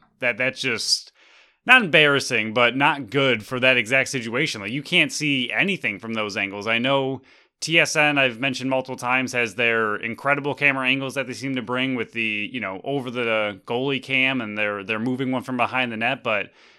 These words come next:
even if you didn't get that insane, but just having a, a better angle somewhere in that arena, that they need to improve that moving forward, because on all the challenges, there was just no solid angle to really determine what was going on, and it was very tough to tell.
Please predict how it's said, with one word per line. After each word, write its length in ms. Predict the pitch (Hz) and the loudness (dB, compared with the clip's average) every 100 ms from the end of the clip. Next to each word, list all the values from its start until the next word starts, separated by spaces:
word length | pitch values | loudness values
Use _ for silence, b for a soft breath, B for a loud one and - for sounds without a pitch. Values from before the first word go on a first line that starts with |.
| b | b
even 200 | 147 175 | -6 0
if 120 | 180 156 | 0 0
you 80 | |
didn't 200 | 147 151 | 0 0
get 240 | 127 135 110 | 2 0 2
that 180 | 131 151 | 2 2
insane, 480 | 117 - 117 107 | -4 0 0 0
but 80 | 104 | -4
just 160 | 123 127 | -6 -2
having 400 | 139 127 120 107 | 0 0 -2 -6
a, 280 | 92 113 98 - _ | -6 -8 -8 -16 _
a 300 | 127 143 196 | 2 2 2
better 340 | 151 135 131 117 | 2 2 2 0
angle 560 | 117 123 113 101 98 98 - | 0 0 -2 -6 -8 -14 -12
somewhere 500 | - 156 160 135 113 | -4 -2 0 0 0
in 60 | |
that 160 | 117 117 | 0 -2
arena, 440 | 107 120 113 98 95 | -2 -4 -4 -4 -2
that 280 | 120 117 - | -2 -2 -2
they 120 | 123 | -2
need 220 | 131 117 | -2 -2
to 340 | 117 110 101 - | -2 -2 -4 -6
improve 520 | 110 - 135 131 104 | -8 -6 -4 -4 2
that 240 | 110 107 | 2 2
moving 260 | 113 107 104 | 0 -6 -8
forward, 320 | 110 110 110 | -6 -2 -2
because 480 | 101 117 107 95 90 B B B _ | -4 -2 -2 -4 -12 B B B _
on 180 | 120 123 | 0 4
all 160 | 160 | 4
the 120 | 190 170 | 2 2
challenges, 760 | 120 107 104 98 107 101 - | 2 0 -2 -2 -2 -2 -2
there 160 | 123 123 | -2 -2
was 140 | 113 | -2
just 320 | 131 113 - | -4 -4 -6
no 520 | 110 117 143 143 120 - - | -2 0 0 -2 -4 -12 -16
solid 480 | - 151 135 139 107 | -6 -2 0 0 0
angle 380 | 110 139 113 | 2 2 -2
to 80 | 110 | -4
really 240 | 113 120 110 | -2 -2 -4
determine 460 | 98 127 127 117 | -4 -4 -4 -4
what 120 | 113 | -4
was 140 | 113 107 | -4 -4
going 260 | 117 107 | -4 0
on, 300 | 101 117 110 | 0 2 0
and 100 | 101 | -4
it 40 | 101 | -6
was 120 | 95 | -2
very 240 | 110 120 104 | 0 2 0
tough 280 | 117 113 | -2 -4
to 60 | - | -4
tell. 400 | 123 143 147 | 0 2 0